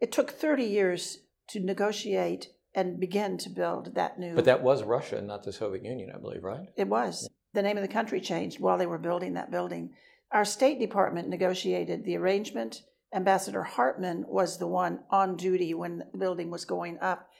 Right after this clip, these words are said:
Speaker 1: and they allowed Soviet materials and Soviet workers to put it together. They had some fun. They bugged our embassy so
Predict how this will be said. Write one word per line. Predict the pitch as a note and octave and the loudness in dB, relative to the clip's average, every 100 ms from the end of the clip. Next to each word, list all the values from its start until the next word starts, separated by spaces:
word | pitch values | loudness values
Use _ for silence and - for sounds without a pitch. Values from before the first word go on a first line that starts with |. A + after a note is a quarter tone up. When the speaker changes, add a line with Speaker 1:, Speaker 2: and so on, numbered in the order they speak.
| - - _ - | -20 -20 _ 2
Speaker 1:
and | G#3 G3 | 2 6
they | A#3 | 6
allowed | G#3 F#3+ G3+ G3+ G3+ - - _ - | 6 4 4 4 0 -4 -10 _ -6
Soviet | - A#3 G#3+ | 2 4 4
materials | - A#3 G#3+ G#3+ G3+ | 2 -2 0 -2 -4
and | F3+ | -6
Soviet | G3+ F#3 F3 | -4 -2 -4
workers | F3 F3 F#3 F#3 | -4 -8 -8 -12
to | - | -10
put | F#3+ | -6
it | F3+ | -6
together. | F3+ F#3 F3+ - - _ _ | -4 -6 -6 -8 -14 _ _
They | A3 G3 G3+ | -2 2 4
had | G3+ - | 2 -2
some | - - - | -6 -8 -6
fun. | - - - - - - - | -6 -6 -10 -18 -20 -20 0
They | A3 B3+ - | 6 6 4
bugged | F#3 E3+ G3+ G3+ G3 - | -2 6 8 8 2 0
our | E3+ E3 F3+ | 0 0 -2
embassy | F3 E3 - - | -4 -4 -4 -4
so | - - - A3+ G#2 - - | -6 -6 2 4 6 4 2